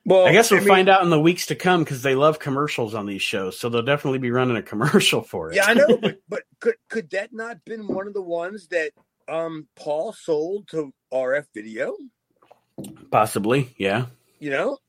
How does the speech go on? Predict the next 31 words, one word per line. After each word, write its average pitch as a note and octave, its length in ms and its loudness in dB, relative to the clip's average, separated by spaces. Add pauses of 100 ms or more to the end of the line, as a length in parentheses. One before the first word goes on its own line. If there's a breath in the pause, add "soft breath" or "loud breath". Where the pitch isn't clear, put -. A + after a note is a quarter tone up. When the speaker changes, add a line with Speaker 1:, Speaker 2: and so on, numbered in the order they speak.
(120)
Speaker 1:
I - 100 0
mean, B2+ 120 2
Speaker 2:
Mm-hmm. C3+ 120 4
Speaker 1:
that's F#3+ 180 0
why F#3+ 280 2
it F#3 140 -2
was E3+ 360 -10
not D#3 300 -6
released, D#3+ 560 -10
like, C#3+ 280 -2
you D3 100 -8
know? D3+ 320 0
And E3 120 4
I, D#3 120 0
I, D#3+ 300 0 (200)
and D3+ 100 -4 (120)
I, E3 120 -2 (120)
I - 260 2
thought B3+ 300 -4
that D#3 100 -8
I D#3 120 -8
have D#3 320 -6 (160)
every C#3+ 540 -12 (160)
E E3+ 140 -12
C E3 160 -12
W D3+ 360 0
arena C#3 360 -6
show A2 460 -4
that A2 180 -4
was G#2 140 -14
filmed. B2 260 -6